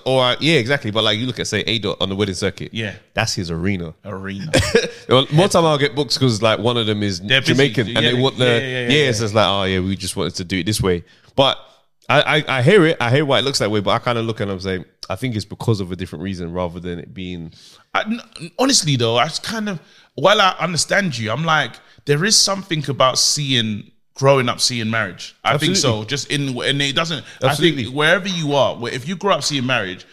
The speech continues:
Speaker 2: you're probably gonna look for that at times. You're probably gonna go and say, "You know what, I'm,"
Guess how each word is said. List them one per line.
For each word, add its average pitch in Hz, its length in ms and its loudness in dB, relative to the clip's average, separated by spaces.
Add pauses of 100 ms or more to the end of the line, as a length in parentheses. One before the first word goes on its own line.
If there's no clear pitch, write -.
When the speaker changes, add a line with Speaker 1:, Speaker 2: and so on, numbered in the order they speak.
(140)
Speaker 2:
you're 123 140 -2
probably 151 320 0
gonna 123 460 -2 (500)
look 147 280 4
for - 140 -6
that 101 280 -2
at 76 160 -8
times. 95 340 -8
You're 104 80 -10
probably 143 220 0
gonna 117 200 -4
go 113 160 0
and 104 80 -2
say, 113 120 -4
"You 127 100 -6
know 147 200 0
what, 95 120 -6
I'm," 117 280 -4